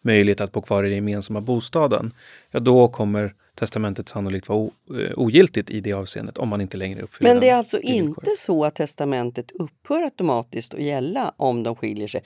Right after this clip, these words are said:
Speaker 2: Då är de ju inte äkta makar längre.
Speaker 1: Nej, testamentet gäller fortfarande, oberoende av om de är, eh, äkta makar eller inte. Utan det är ju det man försöker göra när man ska verkställa ett testamente, som det då kallas.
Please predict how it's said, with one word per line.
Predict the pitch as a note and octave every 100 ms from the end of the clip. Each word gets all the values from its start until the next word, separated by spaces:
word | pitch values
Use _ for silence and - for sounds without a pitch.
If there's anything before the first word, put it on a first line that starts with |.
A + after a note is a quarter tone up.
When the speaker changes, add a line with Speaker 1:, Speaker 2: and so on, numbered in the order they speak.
| -
Speaker 2:
Då | - D3
är | C3
de | D4
ju | F#4
inte | G#3+ B2
äkta | - G#2
makar | F#2+ - -
längre. | - - - _ _
Speaker 1:
Nej, | F#3 E3
testamentet | D#3 - D#3+ C#3+ E3
gäller | F#3 C#3+ C3
fortfarande, | C#3+ B2 - D#3+ F3+ A#2+ - -
oberoende | D3 C3+ B2 D3+ F#3 D#3+ A#2+
av | G2 G2+
om | G#2
de | G#2
är, | G#2 G#2 G#2 -
eh, | C3 A2+ -
äkta | A#2+ -
makar | G#2+ G2+ A2+
eller | A2 A2
inte. | G2+ G2+ - - - - -
Utan | - A#2 A2+
det | A#2
är | C3
ju | C3 B2 - _ _
det | C3
man | B2+ A#2+
försöker | A#2+ A#2+ B2+
göra | B2 B2+ A#2+ C#3
när | D#3
man | C3+ B2
ska | - A#2+
verkställa | A2+ B2+ A2+ - - F3
ett | E3
testamente, | C#3+ - A#2+ G#2 -
som | G2 G2+
det |
då | G2
kallas. | F#2+ G2+ - - -